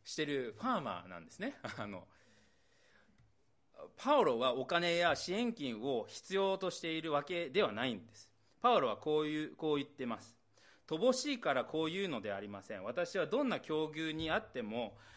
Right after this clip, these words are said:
満足することを学びました。私は貧しくあることも知っており、富むことも知っています。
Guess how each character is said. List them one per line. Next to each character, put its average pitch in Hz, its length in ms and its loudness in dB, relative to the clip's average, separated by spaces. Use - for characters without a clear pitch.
満 240 240 4
足 170 200 0
す - 120 -8
る 127 120 -4
こ 123 120 -2
と 127 160 -6
を 170 380 -2
学 107 240 0
び 113 80 -2
ま 120 160 0
し - 120 -10
た。 92 160 -8
私 135 360 4
は 139 200 2
貧 208 160 0
し 233 100 -4
く 120 220 -6
あ 135 40 2
る 160 100 0
こ 120 120 -4
と 107 140 -4
も 175 160 2
知 - 120 -6
っ - 40 -16
て - 140 -6
お 120 120 -2
り、 107 240 -10
富 160 160 -6
む 180 80 -4
こ 165 120 -4
と 123 140 -2
も 151 200 -4
知 - 280 -12
っ - 40 -20
て 95 240 -14
い 110 80 -12
ま 95 120 -14
す。 - 220 -18